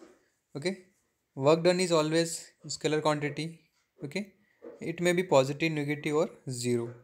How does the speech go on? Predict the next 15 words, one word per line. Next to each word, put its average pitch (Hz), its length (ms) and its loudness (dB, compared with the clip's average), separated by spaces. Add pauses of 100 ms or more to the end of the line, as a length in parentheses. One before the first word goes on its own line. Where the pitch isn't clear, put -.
(240)
किस 170 160 -4
तरीके 160 260 0
से 165 100 -2
वर्क 139 280 0
डन 147 140 -8
पॉजिटिव 131 400 -2
हो 139 80 0
सकता 135 280 -8
है, 139 80 -2
नेगेटिव 127 320 -4
हो 127 60 -2
सकता - 280 -10
है 135 80 0
और 160 260 -4 (500)
ज़ीरो 131 400 -2